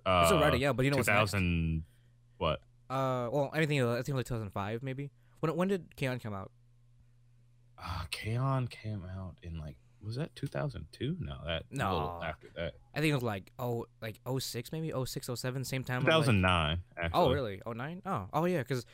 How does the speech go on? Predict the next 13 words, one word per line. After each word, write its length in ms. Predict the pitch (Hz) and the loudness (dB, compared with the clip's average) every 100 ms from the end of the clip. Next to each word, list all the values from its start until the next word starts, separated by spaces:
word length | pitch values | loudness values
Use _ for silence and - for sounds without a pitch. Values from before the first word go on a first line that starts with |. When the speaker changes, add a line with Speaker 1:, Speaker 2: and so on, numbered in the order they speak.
| - - | -12 -2
Speaker 1:
that 100 | 139 | 0
was 140 | 143 | 0
the 40 | 123 | -2
beginning 300 | 123 131 123 | -2 -2 -2
of 60 | |
the 40 | 104 | -4
twenty 220 | - 120 | -6 -6
ten, 380 | - 127 117 107 | -4 -4 -2 -4
like, 320 | 113 107 - - - _ _ _ - | -4 -6 -8 -20 -20 _ _ _ -6
Moe, 440 | 117 120 110 104 - - - - | -2 -2 -2 -6 -10 -20 -20 -12
Moe 320 | 113 117 113 | -6 -4 -4
Blob 240 | 110 107 101 | -4 -4 -4
era. 340 | 104 101 | -4 -4